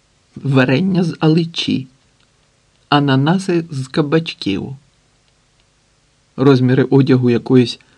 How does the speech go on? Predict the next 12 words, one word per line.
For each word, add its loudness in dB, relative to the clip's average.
валюшки, 0
гороскоп -2
для 4
тельця -2
на -2
тисяча -6
дев'ятсот -2
дев'яносто 0
восьмий -2
рік, -4
телефон 0
дизайнера, -2